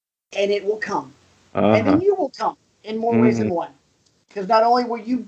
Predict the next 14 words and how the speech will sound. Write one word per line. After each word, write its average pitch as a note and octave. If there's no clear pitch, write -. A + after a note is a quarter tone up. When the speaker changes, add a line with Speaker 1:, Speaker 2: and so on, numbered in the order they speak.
Speaker 1:
buy B3
your B3
tickets C4+
to B3+
go B3+
see D4
it, D#4+
but C4+
you B3+
may A#3
very G#3+
well F#3
climax. -
Speaker 2:
Mm. G2+